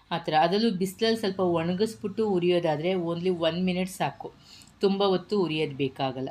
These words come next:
ಗರಿಗರಿಯಾಗೇ ಬಂದ್ಬಿಡತ್ತೆ. ನಾನು ಹುಣಸೆಹಣ್ಣಲ್ಲಿರೋ ನೀರಿನ ಅಂಶ ಕೂಡ ಹೋಗಿದೆ ಕ್ಲೀನಾಗೆ. ನೆಕ್ಸ್ಟ್ ಈಗ ನಾನು ಕರಿಬೇವು ಹುರ್ಕೊಳ್ತೀನಿ. ಕರಿಬೇವಿನಾಗೆ ಯಾವುದೇ ಎಣ್ಣೆ ಏನೂ ಬೇಕಾಗಿಲ್ಲ, ಹಾಗೆ ಹುರ್ಕೋಬೇಕು. ಇದು ಅಷ್ಟೇ ಮೀಡಿಯಮ್ ಉರಿಲೇನೆ ನಿಧಾನವಾಗಿ ಹುರ್ಕೋಬೇಕು. ಚೆನ್ನಾಗಿ ಅದು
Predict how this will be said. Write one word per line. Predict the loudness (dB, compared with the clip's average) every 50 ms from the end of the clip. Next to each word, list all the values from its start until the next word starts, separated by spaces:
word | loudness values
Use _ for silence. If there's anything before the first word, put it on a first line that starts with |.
| -8 0 2
ಗರಿಗರಿಯಾಗೇ | 2 2 4 2 2 4 4 4 2 2 0 -2
ಬಂದ್ಬಿಡತ್ತೆ. | -2 -2 -4 -4 -4 -4 -4 -4 -6 -8 -8 -12 -18 -18 _ -20 -20 -20 -20 _ -2
ನಾನು | 0 2 2 2 0
ಹುಣಸೆಹಣ್ಣಲ್ಲಿರೋ | 0 -2 -2 -2 0 2 2 2 2 2 2 2 2 2
ನೀರಿನ | 0 0 0 0 0 0 0 -2 -2 -4
ಅಂಶ | -4 -4
ಕೂಡ | -6 -4 0 2 4 4 4 2 -2 -12 -18 -2
ಹೋಗಿದೆ | 0 0 0 0 -2 -4 -4 -4
ಕ್ಲೀನಾಗೆ. | -6 -6 -4 -4 -2 -2 -2 -4 -4 -6 -10 -10 -14 -20 _ -20 -20 -20 -20 -20 -20 -14 2 2
ನೆಕ್ಸ್ಟ್ | 2 2 4 2 2
ಈಗ | 2 2 2
ನಾನು | 0 0 0 -2 -4 -6 _ _ 2
ಕರಿಬೇವು | 4 4 4 4 4 2
ಹುರ್ಕೊಳ್ತೀನಿ. | 2 -2 -4 -4 -4 -4 -4 -6 -6 -8 -8 -8 -12 -20 -20 -20 -20 _ -4
ಕರಿಬೇವಿನಾಗೆ | -2 -2 2 2 2 4 4 4 4 4 4 4 4
ಯಾವುದೇ | 6 6 4 4 4 2 2 2
ಎಣ್ಣೆ | 2 0 0 0 0 0 -2
ಏನೂ | -4 -4
ಬೇಕಾಗಿಲ್ಲ, | -4 -2 -4 -4 -2 -2 -2 -2 -2 -2 -4 -6 -8 -8 _ _ -8 -4
ಹಾಗೆ | -4 -2 0 0
ಹುರ್ಕೋಬೇಕು. | 0 -2 -2 -4 -6 -6 -4 -4 -4 -4 -4 -4 -6 -4
ಇದು | -4 -2 0 0 0
ಅಷ್ಟೇ | 0 -2 -4 -4 -4
ಮೀಡಿಯಮ್ | -2 -2 -2 2 4 4 2 2 0
ಉರಿಲೇನೆ | -4 -6 -6 -6 -6 -6 -6 -10 -12 -16 -20 -20 -20 -18 -6 0
ನಿಧಾನವಾಗಿ | 0 2 4 4 4 4 2 2 0 0
ಹುರ್ಕೋಬೇಕು. | -2 -4 -6 -4 -6 -4 -4 -4 -6 -6 -6 -8 -8 -8 _ -20 -20 -20 -20 -20 -20 _ _
ಚೆನ್ನಾಗಿ | 0 2 2 2 2 0 0 2 0
ಅದು | 0 0 0